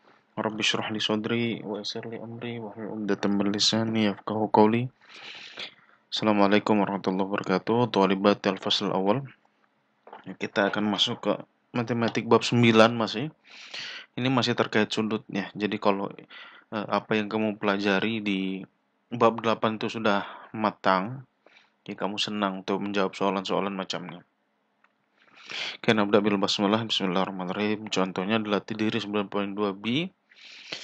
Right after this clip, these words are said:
Ke sini nombor E. Kamu tahu ya jumlah sudut segitiga adalah seratus delapan puluh derajat. Oke, kalau ada soalan macam ini, cari nilai pi dalam setiap segitiga yang berikut. Mana seratus delapan puluh tolak seratus tolak empat puluh lima.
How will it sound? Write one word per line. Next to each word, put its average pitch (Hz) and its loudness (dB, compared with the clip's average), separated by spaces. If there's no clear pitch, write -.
Ke - -10
sini 117 -2
nombor 107 0
E. 95 -2
Kamu 104 -4
tahu 98 4
ya 110 6
jumlah 95 0
sudut 110 -2
segitiga 104 -6
adalah 104 -2
seratus 95 -4
delapan 95 -6
puluh 101 -6
derajat. 78 -4
Oke, 50 -12
kalau - -8
ada 101 -6
soalan 101 2
macam 104 0
ini, 156 2
cari 113 4
nilai 107 4
pi 113 2
dalam 101 4
setiap 92 -4
segitiga 107 -4
yang 95 -6
berikut. - -6
Mana 107 -2
seratus 107 0
delapan 104 -4
puluh 117 -2
tolak 101 0
seratus 107 -4
tolak 104 -2
empat - -6
puluh 104 -10
lima. 107 -10